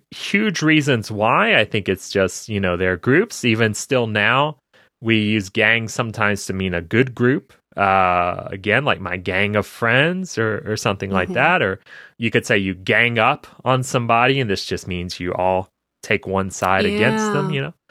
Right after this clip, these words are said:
Speaker 1: Um,
Speaker 2: But it certainly doesn't have any kind of, like, formal connotations whatsoever. It's, it's either casual or it's, um, it, or it's, like, uh, saying that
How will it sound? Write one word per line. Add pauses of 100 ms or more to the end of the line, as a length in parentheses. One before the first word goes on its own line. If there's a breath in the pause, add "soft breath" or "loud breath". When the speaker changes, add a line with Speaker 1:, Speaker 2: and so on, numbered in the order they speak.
(420 soft breath)
Speaker 1:
Um,
Speaker 2:
But
it
certainly
doesn't
have
any
kind
of,
like,
formal
connotations
whatsoever.
It's,
it's
either
casual
or
it's,
um, (100)
it,
or
it's,
like, (880)
uh,
saying
that